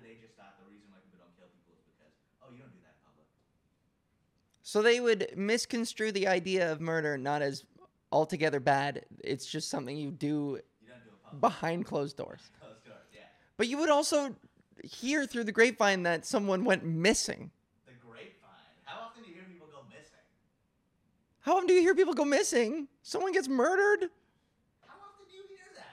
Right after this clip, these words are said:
Speaker 2: You would
Speaker 1: People
Speaker 2: hear
Speaker 1: go
Speaker 2: about
Speaker 1: missing.
Speaker 2: that.
Speaker 1: You hear that?
Speaker 2: I don't get what you're trying to say here anymore.
Speaker 1: No, no, no, like,
Speaker 2: <laughs>
Speaker 1: on an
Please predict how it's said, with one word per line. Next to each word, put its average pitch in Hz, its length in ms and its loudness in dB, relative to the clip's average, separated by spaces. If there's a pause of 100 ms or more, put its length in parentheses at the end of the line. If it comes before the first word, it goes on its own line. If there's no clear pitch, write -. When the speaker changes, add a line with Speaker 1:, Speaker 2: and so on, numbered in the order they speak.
Speaker 2:
You 320 140 2
would 415 100 8
Speaker 1:
People 339 140 4
Speaker 2:
hear 453 160 10
Speaker 1:
go 427 60 4
Speaker 2:
about 220 200 6
Speaker 1:
missing. - 80 -10
Speaker 2:
that. 110 300 2
Speaker 1:
You - 60 -20
hear - 100 -20
that? - 480 0
Speaker 2:
I 440 60 10
don't 440 380 4
get 180 260 4
what 160 180 2
you're - 160 0
trying 160 360 0
to 143 80 -4
say 123 380 0
here - 320 -6
anymore. 123 540 -4 (160)
Speaker 1:
No, 240 80 -18
no, - 60 -18
no, - 220 -16
like, - 140 -18 (160)
Speaker 2:
<laughs> - 720 8
Speaker 1:
on 214 120 4
an 247 160 0